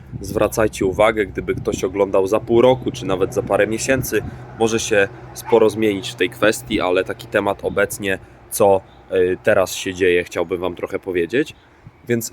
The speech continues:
przede wszystkim, moi drodzy, jeżeli chodzi o rynek działek, czy to budowlanych, czy, czy rolnych, czy jakichś inwestycyjnych,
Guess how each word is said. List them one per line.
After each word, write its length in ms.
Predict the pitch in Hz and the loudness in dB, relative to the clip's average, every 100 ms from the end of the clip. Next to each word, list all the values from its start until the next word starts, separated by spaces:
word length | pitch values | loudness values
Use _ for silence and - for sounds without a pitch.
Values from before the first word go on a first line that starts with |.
| - | -12
przede 260 | - 131 127 | -2 0 0
wszystkim, 480 | - 127 - 120 110 | -2 -4 -4 -4 0
moi 160 | 104 | 0
drodzy, 340 | 98 107 104 101 | 2 2 2 0
jeżeli 280 | 98 104 | 2 0
chodzi 380 | 98 101 95 98 | 0 0 0 0
o 260 | 95 92 95 | 2 2 2
rynek 380 | 98 101 98 90 | 0 0 0 0
działek, 440 | 98 95 92 - - _ - | 2 4 4 0 -14 _ -10
czy 100 | - | -4
to 120 | 104 | -2
budowlanych, 800 | 92 95 92 104 139 139 101 - | -2 0 2 4 4 4 2 0
czy, 220 | - 90 | -6 -6
czy 200 | - 92 | -2 2
rolnych, 420 | 101 131 127 95 | 4 4 2 -2
czy 120 | - 90 | -2 -6
jakichś 300 | 87 - 92 | -6 -10 -4
inwestycyjnych, 800 | 90 92 - - 92 92 151 | -2 -2 -6 -2 -2 0 -2